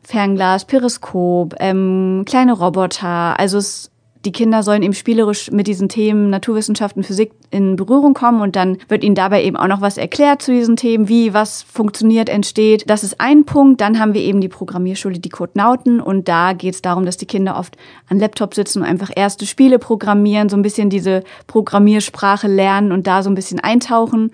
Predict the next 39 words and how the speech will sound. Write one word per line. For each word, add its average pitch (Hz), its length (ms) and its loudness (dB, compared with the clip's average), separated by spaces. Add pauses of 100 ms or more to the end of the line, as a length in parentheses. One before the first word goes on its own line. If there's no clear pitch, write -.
Und 202 180 2
dann 202 160 2
haben 196 160 0
wir 185 80 0
jetzt 180 240 -4
auch 180 240 -4
noch, 170 380 -4
ähm, 170 200 -6
vom 180 200 -6
Haus 180 160 -8
der 170 80 -10
Wissenschaft 180 420 -8
bei - 80 -12
uns 180 240 -4
das - 220 -12
Lego 214 240 0
Lab 214 220 0
mit 196 120 -6
dabei, 180 320 -2
wo 175 60 -6
die 175 80 -10
Kinder 175 560 -6
erste 180 340 -8
Anfänge 180 360 -4
machen, 180 240 -4
wie 170 60 -2
man 175 200 -2
kleine 180 240 -6
Roboter 185 400 -4
programmieren 175 600 -4
kann 170 200 -6
und 170 120 -6
einfach 160 260 -6
so - 100 -8
ein 185 40 -2
bisschen 175 300 -6 (320)
technisches - 560 -8
Know-how 175 480 -4
erlernen. - 540 -10